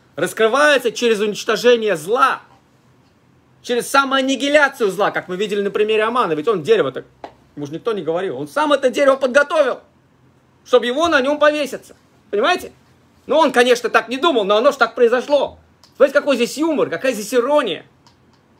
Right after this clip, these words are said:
Постмодернистская ирония, понимаете? Нафуху всё перевернулось на сто восемьдесят градусов.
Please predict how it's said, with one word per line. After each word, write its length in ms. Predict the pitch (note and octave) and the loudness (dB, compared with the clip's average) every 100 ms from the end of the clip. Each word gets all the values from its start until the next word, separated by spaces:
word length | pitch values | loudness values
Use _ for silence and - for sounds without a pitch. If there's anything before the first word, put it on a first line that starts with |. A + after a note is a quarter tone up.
| _ | _
Постмодернистская 840 | C#4 D4+ C4+ C4 A#3+ D4 D4 C4+ C4 | -2 0 0 0 0 0 -4 -2 0
ирония, 360 | D4 C#4 E3 | 2 0 -2
понимаете? 420 | - G3+ C4+ - - _ - | -8 -6 -6 -8 -16 _ -4
Нафуху 460 | B3 E4+ E4 C#4 | 2 2 0 -6
всё 340 | F#3 - E4+ E4+ | -10 -4 2 2
перевернулось 760 | E4+ D#4+ C#4+ C4+ C#4 C#4+ C#4 | 0 -4 -4 -4 -2 -4 -4
на 100 | B3+ | -4
сто 160 | B3 B3+ | -4 -2
восемьдесят 480 | A#3+ A#3+ A#3+ G#3+ G#3 | 0 0 -2 -10 -4
градусов. 420 | G#3 G3+ - - | -4 -4 -8 -14